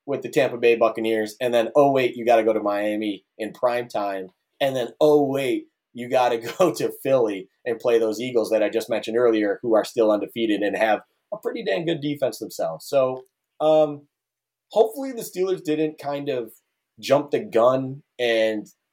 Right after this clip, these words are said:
bring in Pickett before they probably should have. But, uh, you're in that world now. It's too late.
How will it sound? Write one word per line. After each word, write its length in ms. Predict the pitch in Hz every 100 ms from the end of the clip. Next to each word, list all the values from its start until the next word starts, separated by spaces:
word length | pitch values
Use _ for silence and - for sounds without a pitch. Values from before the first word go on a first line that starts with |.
| _
bring 200 | 131 127
in 180 | 131 120
Pickett 420 | 131 127 139 120
before 340 | 113 101 117 117
they 100 | 104
probably 460 | - 107 110 110
should 320 | - - 110
have. 400 | 127 139 139 139 - _ _ _ _ _ -
But, 420 | 117 110 - -
uh, 420 | 117 113 110 110 - _
you're 180 | 104 117
in 160 | 185 208
that 160 | 214
world 240 | 175 185 156
now. 380 | 139 143 151 -
It's 200 | 120 113
too 200 | - 175
late. 400 | 185 170 170 170